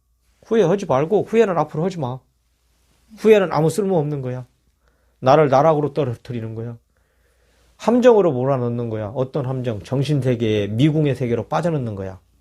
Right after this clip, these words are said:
그러니까 그런 거 하지 말고 빨리 그러면 깨어나야 돼.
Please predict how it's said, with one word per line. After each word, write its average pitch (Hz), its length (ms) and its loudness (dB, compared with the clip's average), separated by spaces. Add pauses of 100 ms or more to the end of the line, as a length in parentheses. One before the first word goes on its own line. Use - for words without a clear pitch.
(140)
그러니까 113 200 -8
그런 127 140 -4
거 120 80 -2
하지 139 120 -4
말고 120 580 2 (380)
빨리 170 600 2
그러면 139 260 -2
깨어나야 175 460 -2
돼. 110 240 -4